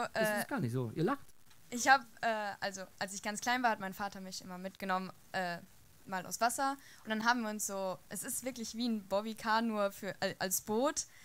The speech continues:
Speaker 2: Man hat dann so ein sehr sicheres Boot, wo man nicht rausfallen kann. Also es ist schwer rauszufallen. Und dann sind wir immer im Pool, äh, oder auch hat mein Vater mich dann hinter sich hergezogen, wenn er trainiert hat,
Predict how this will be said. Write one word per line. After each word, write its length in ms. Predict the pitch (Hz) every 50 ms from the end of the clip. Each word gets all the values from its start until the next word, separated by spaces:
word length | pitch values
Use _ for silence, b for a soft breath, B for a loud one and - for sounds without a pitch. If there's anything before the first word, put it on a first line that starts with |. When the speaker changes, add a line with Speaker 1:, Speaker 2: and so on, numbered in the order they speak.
| B B B -
Speaker 2:
Man 120 | 226 262
hat 200 | 277 247 247 -
dann 280 | 262 247 240 233 220 - - - -
so 160 | - 214 220 220
ein 180 | 214 202 120 180
sehr 260 | 214 233 233 247 254
sicheres 640 | 240 277 311 - - 285 233 233 226 220 - - - - - - - - - - -
Boot, 400 | 202 196 220 247 285 302 269 247
wo 60 | 226
man 200 | 220 214 214 208
nicht 180 | 202 185 -
rausfallen 520 | 208 208 240 277 - - 302 285 294 302 302
kann. 180 | 302 302 302 311 330 339 -
Also 220 | - 196 190 190 - -
es 120 | 185 -
ist 200 | 196 - - - - -
schwer 300 | - - 202 214 240 254
rauszufallen. 560 | 247 254 247 - 247 - 247 240 240 247 254 B B B B B - 208
Und 80 | 214
dann 100 | 214 214
sind 240 | 208 254 277 269 262
wir 300 | 247 233 220 220 208 - - -
immer 220 | - 233 220 208 -
im 160 | 208 214 208 - -
Pool, 320 | - - 285 294 302 294 285 277 262 226 - - - - -
äh, 420 | - 233 233 226 214 214 208 202 - - - -
oder 240 | 196 208 190 123 202
auch 180 | 202 208 -
hat 140 | 220 220 208
mein 140 | 202 202 214
Vater 180 | 247 233 226
mich 120 | 220 214 214
dann 100 | 196 214
hinter 200 | 240 226 220 196
sich 160 | 196 196 -
hergezogen, 440 | 254 247 240 240 226 - 233 233 226
wenn 80 | 208
er 100 | 208 202
trainiert 340 | - - 208 202 226 240 233
hat, 160 | 240 214 214